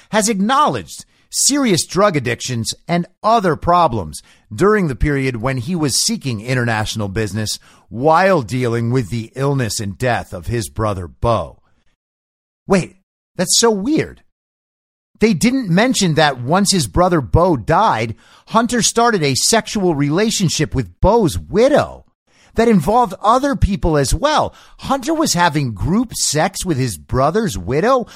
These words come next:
while mourning the loss of his brother and being addicted to drugs while doing international business while his father was vice president? Huh, that can't be. If that was true, the news would have told us.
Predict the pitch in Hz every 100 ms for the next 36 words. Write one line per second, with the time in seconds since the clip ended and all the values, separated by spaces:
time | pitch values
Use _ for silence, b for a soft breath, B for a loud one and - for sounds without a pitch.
0 | B - 95 135 220 254 147 139 190 247
1 | 196 127 113 147 220 220 147 127 82 120
2 | 131 180 240 B B - 175 233 170 214
3 | 180 135 107 170 220 170 123 95 123 139
4 | 220 160 160 139 117 180 147 - 170 180
5 | 226 196 185 - 160 123 95 131 156 160
6 | 269 254 - b b b - 151 175 151
7 | 151 - - _ 156 170 233 285 294 180
8 | 131 95 76 87 151 247 - - - 139
9 | 202 226 262 226 b b b b b -
10 | 240 - B B B 117 117 208 247 -
11 | 262 240 131 123 160 220 226 156 233 262
12 | 190 - - 254 262 196 165 220 254 190
13 | 208 147 - - 208 254 262 170 92 71
14 | -